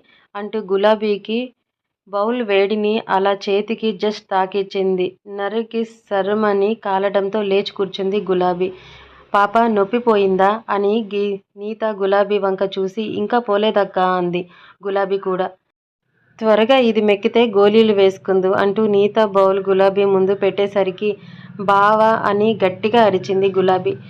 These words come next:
నిద్దట్లో ఉన్న మున్నా కూర్చొని ఉన్న సమీర్ ఉలిక్కిపడి లేచాడు. ఇంతకీ గులాబీ ఎందుకు అరిచింది అంటారు? మున్నా చిన్నగా మూలుగుతుంటే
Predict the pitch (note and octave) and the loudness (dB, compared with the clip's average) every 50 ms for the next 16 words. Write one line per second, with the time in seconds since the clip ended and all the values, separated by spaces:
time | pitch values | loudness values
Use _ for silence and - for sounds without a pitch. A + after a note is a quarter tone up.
0 | - - - - G#3+ A3 A3 G3+ A#3+ A#3+ B3 B3+ B3+ B3+ A#3 G#3+ G#3 G3+ G3+ G3+ | -20 -18 -8 -2 0 0 2 2 2 2 2 2 4 4 4 4 4 4 4 2
1 | G3+ G3 G3 G3+ G#3 G#3+ A3 A3+ A3 - G#3 G#3 G#3 - G#3+ G#3 G#3 G3+ G3 G3 | 2 2 2 4 4 4 2 0 0 0 -2 -2 -2 -2 -2 0 2 2 2 4
2 | F#3+ F#3+ F#3+ G3+ G3 - - - - - - - G3 G3 G3+ G#3 A3 G#3+ F#3+ F#3+ | 4 4 2 2 0 -4 -10 -20 -20 -8 -2 0 0 2 2 2 2 2 2 2
3 | G3 F#3+ G#3 - - - G#3+ G3+ G3 G3+ G3 F#3+ F#3 F#3 - G3 F#3 F3+ F#3 - | 2 2 2 0 0 2 2 2 2 2 2 2 2 2 2 0 0 0 -2 -4
4 | - G3+ G3 G3 G3 A#3+ A#3+ A#3+ A#3+ A#3 A3 A3 - - - - - - - - | -4 -2 -2 -2 0 -2 -2 0 0 -2 -2 -4 -8 -20 -20 -20 -20 -20 -20 -6
5 | - F#3+ G3+ G3+ G#3 G#3+ A3 G#3+ B3 A#3 A3 G3 G3 G3+ A3+ A3+ A3+ A3 A3 A3 | 0 2 4 4 4 4 4 2 2 4 4 4 4 4 4 4 2 2 2 2
6 | - A3+ G#3+ G#3+ G#3 G#3 G#3 G3+ G3+ G3 G3 G3 F#3+ G3+ G3+ G3+ - - - _ | 0 2 2 4 4 4 4 4 2 2 2 2 2 0 -2 -4 -8 -14 -20 _
7 | _ _ _ _ _ _ _ _ _ _ _ _ _ _ _ _ - A3 A3+ A#3 | _ _ _ _ _ _ _ _ _ _ _ _ _ _ _ _ -2 0 2 4
8 | A#3 B3+ C4+ C4 C4 A#3+ G#3 G#3 G#3+ G#3+ A3+ A3+ A3 G#3 G3+ G3+ G#3 G#3+ A3+ A3 | 4 4 2 2 2 2 4 4 4 4 4 4 4 4 4 4 4 4 4 4
9 | G#3+ G3+ G#3 G3 A3+ | 4 2 2 4 4